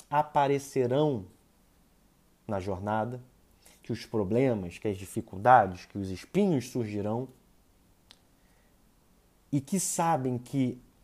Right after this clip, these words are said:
todas essas circunstâncias são transponíveis, é que são bem-vindas ao templo e que conseguirão, portanto, realizarem a sua jornada.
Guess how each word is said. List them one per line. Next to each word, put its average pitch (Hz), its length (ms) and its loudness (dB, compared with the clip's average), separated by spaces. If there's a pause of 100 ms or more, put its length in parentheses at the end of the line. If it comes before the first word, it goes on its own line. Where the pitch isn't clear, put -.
(160)
todas 180 540 6
essas 156 400 -2
circunstâncias 139 1000 -6
são 127 260 -6
transponíveis, 127 1080 -2 (1300)
é 123 100 0
que 113 140 -8
são 107 320 -2
bem-vindas 98 960 -2 (180)
ao 98 180 2
templo 180 600 2 (420)
e 135 100 0
que 147 380 -2 (1200)
conseguirão, 143 920 0 (100)
portanto, 139 800 -4 (960)
realizarem 127 960 2
a 101 60 -6
sua 107 280 -2
jornada. 95 680 -4